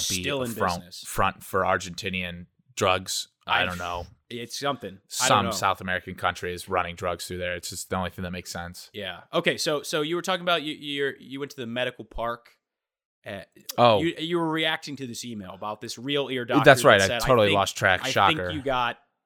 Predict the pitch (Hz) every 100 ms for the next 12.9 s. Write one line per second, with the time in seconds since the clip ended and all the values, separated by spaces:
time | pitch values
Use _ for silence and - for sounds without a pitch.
0 | _ 123 - 127 127 113 113 104 - 104
1 | 92 - 110 107 110 - 98 95 95 107
2 | 98 - - - - 95 - 95 95 92
3 | 98 92 76 73 - _ _ _ _ _
4 | _ _ _ _ - 143 190 190 160 175
5 | 160 - - 185 175 135 110 113 135 104
6 | 117 - 110 98 - 110 107 - 92 101
7 | 101 98 95 90 92 - 92 98 135 147
8 | 117 92 104 113 107 110 - 117 104 98
9 | 107 _ _ - 95 90 90 - 107 110
10 | 110 113 110 _ _ 101 104 143 151 -
11 | 98 98 98 101 120 - - - 101 90
12 | 95 107 - 123 123 - 139 156